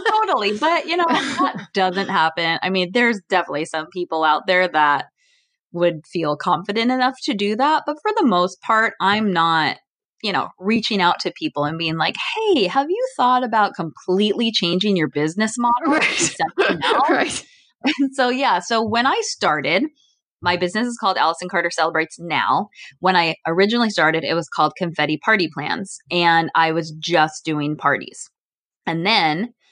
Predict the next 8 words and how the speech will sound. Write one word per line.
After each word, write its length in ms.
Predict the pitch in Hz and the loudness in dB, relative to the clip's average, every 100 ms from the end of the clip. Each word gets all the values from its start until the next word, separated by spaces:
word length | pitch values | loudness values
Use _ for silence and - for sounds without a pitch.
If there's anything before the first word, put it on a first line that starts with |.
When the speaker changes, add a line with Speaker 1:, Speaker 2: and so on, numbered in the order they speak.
| _ _ | _ _
Speaker 1:
I 480 | 175 165 160 160 156 | 0 2 2 0 -2
would 180 | 151 160 | -2 -2
get 160 | 165 - | -2 -2
questions 420 | - 165 - 175 165 | -2 -2 -2 -4 0
about 200 | 165 - | 0 2
holidays. 680 | 160 - - 50 - - - _ _ | 0 0 -2 -6 -10 -14 -18 _ _
So, 300 | - 185 160 | -2 0 2
like, 280 | 151 143 147 | 2 0 -2